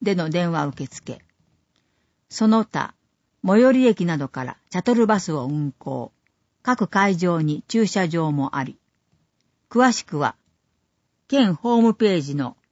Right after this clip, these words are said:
キューアールコードを確認してください。問い合わせ、県大規模集団接種コールセンタ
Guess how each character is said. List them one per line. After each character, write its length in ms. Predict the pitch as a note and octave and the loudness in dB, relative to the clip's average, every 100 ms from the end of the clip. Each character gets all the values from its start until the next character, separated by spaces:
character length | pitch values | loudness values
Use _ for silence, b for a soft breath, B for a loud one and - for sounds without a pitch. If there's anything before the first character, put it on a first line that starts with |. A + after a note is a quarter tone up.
| _ | _
キ 120 | A3+ | -2
ュ 140 | B3 A#3 | 2 4
ー 100 | A3 | 4
ア 40 | |
ー 40 | |
ル 80 | G#3 | 2
コ 220 | - G#3+ | 0 0
ー 40 | E3+ | 0
ド 200 | D3 B2 | -2 -6
を 40 | |
確 260 | - D3+ F#3 | -8 -4 0
認 200 | F3 E3 | 0 -2
し 100 | - | -6
て 120 | D#3 | -10
く 100 | C#3+ | -10
だ 140 | B2+ | -10
さ 200 | - B2 | -10 -12
い。 120 | C3 - _ _ _ _ _ _ _ _ _ _ | -14 -18 _ _ _ _ _ _ _ _ _ _
問 220 | B3 B3+ | 2 4
い 60 | A3 | 4
合 100 | F#3+ | 2
わ 120 | F#3 | 0
せ、 300 | - D#3+ - _ _ _ _ - | -2 -4 -4 _ _ _ _ 0
県 320 | C#4 G#3 D#3+ | 2 4 2
大 220 | A3 B3 | 2 2
規 140 | A#3 A3 | 0 0
模 140 | G#3 | 0
集 260 | - A3+ G#3 | 0 0 0
団 220 | G3 F#3+ | 0 -2
接 200 | - F#3 | -2 -4
種 260 | - - - | -4 -8 -4
コ 240 | G#3+ G3+ | 0 0
ー 20 | |
ル 100 | G3 | -2
セ 200 | E3 F#3 | -4 -2
ン 120 | D#3 | -2
タ 380 | - B2 A#2+ - | -4 -4 -6 -8